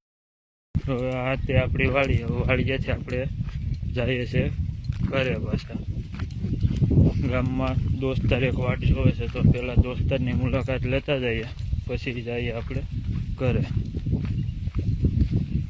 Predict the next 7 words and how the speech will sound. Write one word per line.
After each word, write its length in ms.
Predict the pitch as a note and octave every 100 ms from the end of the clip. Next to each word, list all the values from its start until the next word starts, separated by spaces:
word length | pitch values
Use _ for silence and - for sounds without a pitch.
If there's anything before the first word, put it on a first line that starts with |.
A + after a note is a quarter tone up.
| - - - - - - - - - -
ક્રિકેટનું 520 | C3 C3 C3+ C3 C3 A#2+
ગ્રાઉન્ડ 460 | B2+ C3 C#3 C#3+ C#3+
અને 180 | C3 B2 A#2+ -
ત્યાં 240 | C3 B2+
છે 160 | A#2+ C3 B2+ C3+ - - -
હરણિયા, 640 | B2 B2 C3 A#2+ A2+ A2 G#2
તમે 200 | A#2+